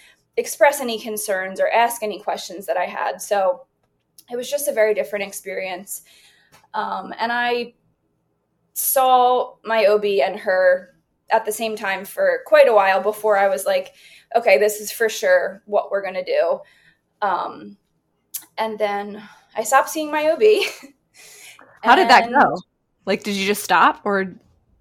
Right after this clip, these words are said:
Speaker 1: I, <laughs> I just went on. So we have a portal, like, with the, the healthcare system that we see, there's a portal, and I went on and I canceled all my future appointments.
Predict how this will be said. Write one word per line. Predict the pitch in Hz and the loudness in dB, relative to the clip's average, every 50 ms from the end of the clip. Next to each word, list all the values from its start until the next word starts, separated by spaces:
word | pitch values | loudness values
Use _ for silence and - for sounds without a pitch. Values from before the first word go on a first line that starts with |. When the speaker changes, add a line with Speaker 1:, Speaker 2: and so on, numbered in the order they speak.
| _ _ _ - | _ _ _ 0
Speaker 1:
I, | 240 254 254 254 262 262 262 269 269 269 269 269 269 269 277 277 277 - - - - - - - - - - - | 2 2 4 4 6 6 8 8 6 6 4 4 2 2 2 2 2 2 2 -2 -8 -10 -10 -10 -12 -14 -16 -16
<laughs> | - - - - - - - | -18 -10 -8 -8 -6 0 4
I | - - 240 | 4 4 4
just | 240 311 330 330 - 240 | 2 0 -2 -2 -2 -2
went | 220 247 247 247 | 0 0 0 2
on. | 247 247 240 233 233 - 247 262 277 - - - - - - - | 2 0 2 2 0 0 -2 -6 -10 -14 -18 -20 -20 -20 -16 -12
So | - - 262 247 | -4 -2 -2 0
we | 254 277 | 2 2
have | 311 277 | 4 4
a | 269 262 | 4 2
portal, | 262 - - 214 208 196 214 214 214 208 | 2 0 2 2 4 4 4 2 2 2
like, | 202 196 190 - - | 2 2 0 0 -2
with | 196 196 - - | -6 -6 -4 -6
the, | 202 202 202 - _ _ _ | -8 -8 -8 -10 _ _ _
the | - 202 | -6 -4
healthcare | 208 208 180 180 - - 196 180 | -2 -2 -2 -4 -2 -2 -4 -4
system | 175 - 208 202 - - 180 190 | -4 -4 -8 -8 -8 -10 -10 -8
that | 190 175 - 175 | -8 -10 -10 -10
we | 185 180 180 180 190 - _ _ _ _ _ _ _ _ _ _ | -12 -12 -12 -14 -14 -16 _ _ _ _ _ _ _ _ _ _
see, | - - - - 240 220 208 | -14 -12 -8 -6 0 2 2
there's | 208 208 208 208 | 2 2 2 0
a | 208 | -2
portal, | 208 - 220 214 202 202 196 185 | -2 2 2 4 4 4 4 4
and | 196 202 | 4 2
I | 202 202 | 2 2
went | 208 214 214 | 2 2 2
on | 214 214 214 | 2 2 0
and | 202 190 | 0 -2
I | 190 190 | -4 -6
canceled | 180 185 - 214 208 202 208 - 220 196 | -8 -8 -8 -6 -6 -6 -6 -6 -4 -4
all | 180 196 | -4 -4
my | 196 190 | -4 -6
future | 185 - 208 180 180 - 180 | -8 -8 -12 -14 -10 -6 -4
appointments. | 180 - - 180 165 - - 185 - 208 208 - - | -4 -2 -2 -4 -6 -4 -8 -12 -12 -12 -12 -14 -14